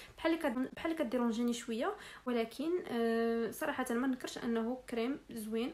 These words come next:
وكيرطب. غندوزو دابا للكريم الاخر، وهو هذا من هاد لا مارك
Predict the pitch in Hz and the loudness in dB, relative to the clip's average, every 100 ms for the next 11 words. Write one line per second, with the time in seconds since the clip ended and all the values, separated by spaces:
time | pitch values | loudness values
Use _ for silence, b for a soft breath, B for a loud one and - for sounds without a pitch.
0 | - - 208 185 - 214 - B B B | -4 -2 0 -2 -4 -12 -14 B B B
1 | B B B - 233 277 277 247 233 226 | B B B -2 2 2 2 0 0 0
2 | 214 214 214 - 233 220 214 240 220 214 | 0 0 0 0 0 0 -2 -6 -2 -2
3 | 208 - 269 - - b b b - - | -2 -2 -4 -6 -20 b b b -20 -20
4 | - - - - - 247 247 240 262 277 | -20 -20 -20 -8 0 2 4 2 2 2
5 | 226 214 240 247 247 - 220 208 - - | 2 2 2 2 0 0 2 2 0 -12
6 | - - - - - - 208 233 226 208 | -20 -20 -20 -20 -20 -12 -6 -2 -2 -2
7 | 202 196 - | -2 -2 -4